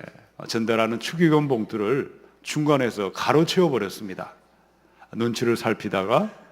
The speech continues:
뒷문으로 도망을 가다가 결국은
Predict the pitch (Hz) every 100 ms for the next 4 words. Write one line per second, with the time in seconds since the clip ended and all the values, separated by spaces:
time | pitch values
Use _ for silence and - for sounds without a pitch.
0 | - - - - 151 165 170 139 101 82
1 | - - 113 107 98 101 87 87 87 123
2 | 165 - 165 165 131 151